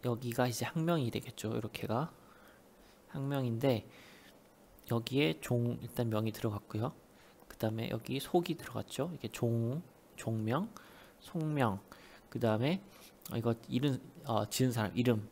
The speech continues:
들어갔죠. 여기까지, 여기까지가 이제 대표적인 학명이 되겠고 그 뒤로 변종일 경우에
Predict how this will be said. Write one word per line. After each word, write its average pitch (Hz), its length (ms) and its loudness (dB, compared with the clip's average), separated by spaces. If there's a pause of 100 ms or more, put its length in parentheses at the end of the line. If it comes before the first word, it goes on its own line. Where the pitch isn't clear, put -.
들어갔죠. 101 500 0 (460)
여기까지, 127 520 2 (180)
여기까지가 120 640 4
이제 101 220 2
대표적인 120 580 0
학명이 160 400 0
되겠고 104 580 2 (480)
그 139 220 4
뒤로 127 440 6 (1500)
변종일 143 840 6
경우에 120 500 2